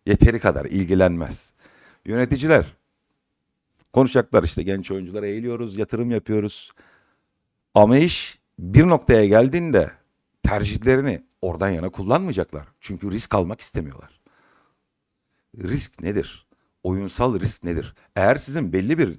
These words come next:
saha içi organizasyonunuz, yapınız varsa zaten oyuncunun ne olacağı aşağı yukarı bellidir. Nerede olacağı açıktır.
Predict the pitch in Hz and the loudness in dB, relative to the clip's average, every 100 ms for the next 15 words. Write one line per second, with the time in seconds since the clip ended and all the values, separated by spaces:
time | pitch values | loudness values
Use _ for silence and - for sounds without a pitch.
0 | _ - 85 113 78 - 90 82 82 82 | _ -2 2 2 0 -6 -8 -8 -10 -10
1 | - 107 78 - 85 71 104 127 117 - | -10 -10 -10 -12 -12 -8 -6 -6 -8 -10
2 | _ _ _ _ _ - 82 135 151 104 | _ _ _ _ _ -12 -6 -2 -2 -4
3 | - _ _ - 101 104 135 127 82 104 | -6 _ _ -6 -4 -4 -6 -6 -4 -4
4 | 147 120 92 - - - 139 151 87 78 | -4 -2 -2 -2 -8 -2 0 0 -2 -6
5 | 71 107 139 113 78 80 110 113 101 87 | 0 0 2 0 -4 -2 -2 -2 -4 -4
6 | 78 78 - 98 - - - | -6 -6 -6 -8 -8 2 4